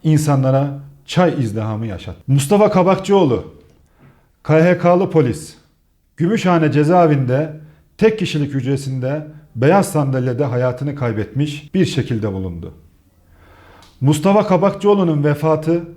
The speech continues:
baştan sona belirsizliklerle dolu ve hala açıklığa kavuşturulmuş değildir. Mustafa Kabakçıoğlu cezaevlerinde yaşanan hak ihlallerinin sadece bir örneği. İki bin yirmi yılında cezaevlerinde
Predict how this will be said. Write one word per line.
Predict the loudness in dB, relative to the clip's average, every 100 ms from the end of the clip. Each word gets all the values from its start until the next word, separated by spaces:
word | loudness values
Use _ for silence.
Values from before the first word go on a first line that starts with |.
| -18 -4
baştan | -4 -2 -4 -4
sona | -2 -4 -2
belirsizliklerle | -2 -2 -4 -4 -6 0 0 2 0
dolu | 0 -2 -2 -6 -18 _ _
ve | 0
hala | 0 2 2 2 -2
açıklığa | -4 -10 -12 -6 -6 -6
kavuşturulmuş | -8 -10 -8 -8 -6 -8 -6
değildir. | -2 0 0 -6 -16 -20 -8
Mustafa | -4 0 2 2
Kabakçıoğlu | 2 2 2 2 2 4 4 0 -6 -20 _ _
cezaevlerinde | -2 0 4 4 4 4 2 0
yaşanan | 0 -2 -2 -2
hak | 0 -2 -2
ihlallerinin | -4 -2 -2 -2 -2 -2 -4 -6 -16 _
sadece | -18 -6 -2 0 0 0
bir | -2
örneği. | -2 -4 -2 -4 -6 -12 -20 _ _ _ _ -20 _
İki | -10 -4 0
bin | 4
yirmi | 4 4 2
yılında | 2 2 0 -2 -2 -6 -18 -18 -4
cezaevlerinde | 0 2 4 4 2 0 -2 -4 -4